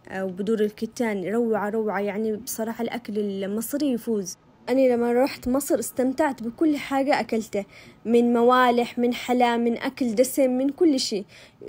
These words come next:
إن صراحة الطعمية والكشري كانت أكتر حاجة أحب آكله، وكمان رز بلبن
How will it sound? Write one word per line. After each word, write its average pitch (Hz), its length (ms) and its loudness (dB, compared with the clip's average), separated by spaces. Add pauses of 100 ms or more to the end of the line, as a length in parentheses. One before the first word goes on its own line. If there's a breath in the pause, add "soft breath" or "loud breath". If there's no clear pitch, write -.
إن 240 100 2
صراحة 269 400 2
الطعمية 269 580 2
والكشري 269 760 0 (180)
كانت 294 280 0
أكتر 294 400 -2
حاجة 294 440 0
أحب - 520 -4
آكله، 220 460 -2 (280 loud breath)
وكمان 285 340 2
رز 240 200 0
بلبن 208 480 0